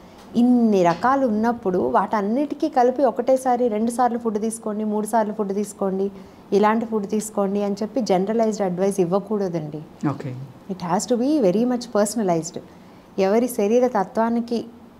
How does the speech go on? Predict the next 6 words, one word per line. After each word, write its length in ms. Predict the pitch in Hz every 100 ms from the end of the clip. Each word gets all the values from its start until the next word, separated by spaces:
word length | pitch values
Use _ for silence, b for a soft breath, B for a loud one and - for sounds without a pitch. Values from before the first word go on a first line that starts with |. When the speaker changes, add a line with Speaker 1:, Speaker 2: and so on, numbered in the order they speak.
| - -
Speaker 1:
సూట్ 240 | 226 233
అయ్యేలాగా, 680 | 233 214 202 190 185 190 208 - B B B
వాళ్ళ 220 | 190 190 196
సిచ్యువేషన్కి 720 | 202 185 247 247 247 233 220
సూట్ 240 | 202 185
అయ్యేలాగా, 640 | 185 180 170 170 170 -